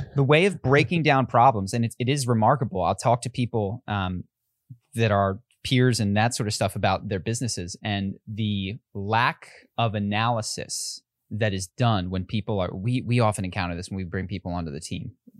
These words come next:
Speaker 2: We, we have what we call our R O I spreadsheet. And we've mentioned it before. We're basically, we write down everything that we're thinking of doing. We wanna do S E O articles, and we wanna do this and that, the other thing. And we just quickly run through and make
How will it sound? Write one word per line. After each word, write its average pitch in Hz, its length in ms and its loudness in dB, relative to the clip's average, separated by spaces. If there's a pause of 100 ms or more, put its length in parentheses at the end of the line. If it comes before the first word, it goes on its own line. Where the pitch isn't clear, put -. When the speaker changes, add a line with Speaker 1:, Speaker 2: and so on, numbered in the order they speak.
(140)
Speaker 2:
We, 98 180 -4
we 95 140 -6
have 95 160 0
what 92 80 -6
we 95 100 -4
call 92 220 -2
our 85 180 -4
R 101 200 4
O 104 80 0
I 95 120 0
spreadsheet. 85 520 -8 (100)
And 85 80 -8
we've 85 100 -10
mentioned 92 280 -6
it 82 60 -10
before. 90 260 -12
We're 82 160 -10
basically, 98 340 -4
we 90 80 -6
write 98 160 -2
down 101 200 -4
everything 151 380 0
that 131 100 -4
we're 113 100 -2
thinking 107 360 -4
of 95 120 -10
doing. 80 300 -10 (260)
We 220 100 -6
wanna 190 220 0
do 139 320 0
S 131 200 0
E 127 100 2
O 120 140 4
articles, 101 540 0
and 110 80 -4
we 127 60 0
wanna 127 140 0
do 117 160 0
this 107 220 0
and 101 100 -2
that, 92 140 -6
the 90 80 -6
other 90 120 -4
thing. 90 260 -8
And 104 100 -2
we 117 60 2
just 143 160 -2
quickly 190 340 0
run 139 220 2
through 107 340 -2
and 104 160 -2
make 98 320 -4